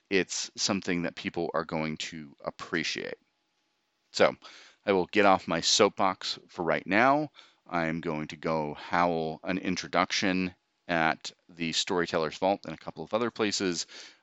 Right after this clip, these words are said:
Definitely recommend you check out the Werewolf, the Apocalypse options for Storyteller's Vault. Again, that's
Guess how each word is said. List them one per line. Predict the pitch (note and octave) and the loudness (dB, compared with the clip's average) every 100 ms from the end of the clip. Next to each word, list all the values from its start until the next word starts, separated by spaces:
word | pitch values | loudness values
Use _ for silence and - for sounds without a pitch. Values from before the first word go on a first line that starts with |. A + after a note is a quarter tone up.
| _ _ _ - | _ _ _ 2
Definitely | G#2+ G2+ | 2 4
recommend | F#2 F#2 F#2 E2+ D#2+ | 2 2 2 0 0
you | E2+ | 0
check | E2 - | 0 0
out | D#2+ D2+ C#2+ - - | 2 2 0 -8 -16
the | E2+ D#2+ D#2 D#2 D2 D2+ | -18 -16 -16 -14 -14 -14
Werewolf, | F2 E2 F#2 F2 F2 D#2+ - - _ _ _ _ | -14 -2 0 2 0 -2 -6 -20 _ _ _ _
the | F2+ | -2
Apocalypse | E2 F2+ D2 F2 E2 D#2 - - _ _ | 0 2 2 0 -4 -4 -6 -6 _ _
options | G#2+ A2 - G#2+ G2 G2 | 2 4 2 0 0 -4
for | - F#2 E2+ D#2+ D2+ - | -6 -4 -2 -2 -4 -6
Storyteller's | - A#2 G#2+ A2 G2 F2+ | -4 0 0 2 0 0
Vault. | F#2+ F2+ - | 2 2 2
Again, | F2+ F2+ E2+ | -4 0 0
that's | D#2 - - | 0 -4 -8